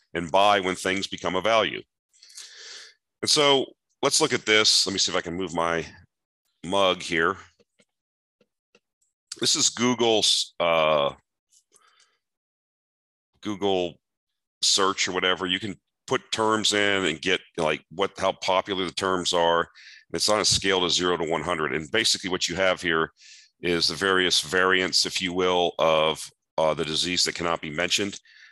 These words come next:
And this tells you exactly how things work. So you go all the way back to March of this year. And as we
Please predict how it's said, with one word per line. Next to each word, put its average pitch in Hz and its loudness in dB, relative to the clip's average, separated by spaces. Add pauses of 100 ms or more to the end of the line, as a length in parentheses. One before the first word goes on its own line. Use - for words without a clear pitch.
(360)
And 95 0
this 127 2
tells 123 2
you 101 -2
exactly 92 2 (1400)
how 85 2
things 85 -2
work. 80 -2
So 101 0
you 117 -2
go 120 0
all 123 4
the 117 2
way 113 2
back 101 -2
to 92 -2
March 90 0
of 82 -6
this 85 0
year. 80 0 (420)
And 87 0
as 87 -2
we 92 -4